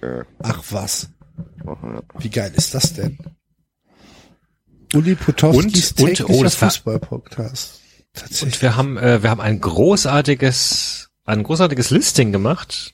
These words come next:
Speaker 3: Die zehn größten Trainer der Geschichte.
Speaker 2: Okay.
Speaker 3: Ich meine mich zu erinnern, dass das ziemlich Spaß gemacht hat. Für uns alle.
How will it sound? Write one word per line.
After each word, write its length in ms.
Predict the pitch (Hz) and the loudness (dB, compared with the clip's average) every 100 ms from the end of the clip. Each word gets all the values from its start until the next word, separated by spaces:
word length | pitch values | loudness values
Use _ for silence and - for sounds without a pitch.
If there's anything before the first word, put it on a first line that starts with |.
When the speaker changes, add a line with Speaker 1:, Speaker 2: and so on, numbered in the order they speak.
| _ | _
Speaker 3:
Die 120 | - | -18
zehn 320 | - - 165 | -4 2 2
größten 360 | 156 151 147 131 | 4 4 2 -2
Trainer 280 | - 147 147 | 0 2 4
der 100 | 117 | 2
Geschichte. 460 | 117 156 - 92 _ _ _ _ _ _ _ - | 2 0 -2 -8 _ _ _ _ _ _ _ -2
Speaker 2:
Okay. 340 | 110 110 113 _ _ _ _ _ _ _ _ | 0 0 -2 _ _ _ _ _ _ _ _
Speaker 3:
Ich 120 | - _ _ | -20 _ _
meine 380 | - - 135 170 | -12 -4 -2 0
mich 160 | 170 160 | 0 2
zu 140 | 151 | 4
erinnern, 160 | 151 147 | 4 4
dass 160 | - | 2
das 160 | 143 - | 2 2
ziemlich 400 | 147 139 - - _ _ | 0 -2 -4 -6 _ _
Spaß 320 | - - 117 - | -8 -2 0 0
gemacht 300 | 76 76 85 | -2 -2 -4
hat. 220 | - - _ _ _ _ _ _ | -4 -8 _ _ _ _ _ _
Für 160 | - 90 | -2 0
uns 180 | 90 | 2
alle. 300 | 87 90 92 | 2 0 -2